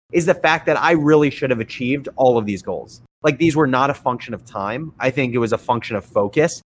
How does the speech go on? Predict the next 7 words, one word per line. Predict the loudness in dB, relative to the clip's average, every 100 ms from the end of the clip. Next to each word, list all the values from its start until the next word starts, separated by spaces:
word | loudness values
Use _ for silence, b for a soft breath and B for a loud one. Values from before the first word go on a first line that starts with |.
| _ -4
and | -4 -2
potentially | -6 -4 -4 -2 -4
spending | -2 0 0 0 -6
time | -4 -2 -2 -2
on | -4 -6
things | -4 -2 0 0
outside | -2 -4 -2 2 4 4